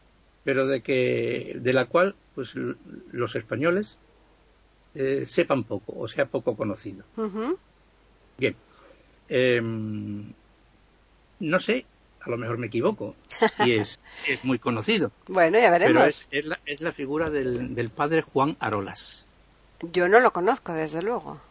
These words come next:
Speaker 1: Juan Arolas Bonet.
Speaker 2: No, yo, eh, no me suena de nada, fíjate. Así
Speaker 1: Perdón.
Speaker 2: que conmigo
Speaker 1: Vale.
Speaker 2: has acertado, <laughs> Pepe.
Speaker 1: Valenciano,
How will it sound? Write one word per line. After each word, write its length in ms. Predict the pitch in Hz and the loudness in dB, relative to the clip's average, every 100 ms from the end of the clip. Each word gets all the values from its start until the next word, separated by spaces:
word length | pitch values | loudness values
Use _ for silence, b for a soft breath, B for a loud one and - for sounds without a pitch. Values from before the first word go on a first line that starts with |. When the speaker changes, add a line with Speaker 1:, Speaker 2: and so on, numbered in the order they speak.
| _ - | _ -4
Speaker 1:
Juan 200 | 151 170 _ _ | -4 -4 _ _
Arolas 520 | 127 120 185 208 - - - | -6 -4 -4 -6 -12 -20 -18
Bonet. 360 | 101 113 117 117 - _ _ | -10 -6 -6 -8 -16 _ _
Speaker 2:
No, 300 | 196 190 160 - | -10 -6 -8 -10
yo, 220 | 170 180 214 | -10 -2 0
eh, 300 | 202 202 196 | 2 0 2
no 120 | 208 | 2
me 120 | 202 | 2
suena 240 | - 226 | 2 4
de 100 | 220 | 6
nada, 220 | 190 185 160 | 8 8 8
fíjate. 420 | 202 190 180 165 | 2 2 2 2
Así 200 | 170 226 | 2 6
Speaker 1:
Perdón. 220 | 240 254 | 10 8
Speaker 2:
que 80 | B B - | B B 8
conmigo 400 | 226 240 294 330 | 10 10 10 12
Speaker 1:
Vale. 240 | 392 370 | 12 12
Speaker 2:
has 100 | 277 | 12
acertado, 680 | 285 269 247 226 208 196 220 | 12 8 8 12 12 12 8
<laughs> 200 | - 226 | 8 6
Pepe. 280 | 254 240 - 214 | 8 6 6 4
Speaker 1:
Valenciano, 680 | 208 131 127 170 185 202 220 | 4 2 -12 -4 -2 -2 -8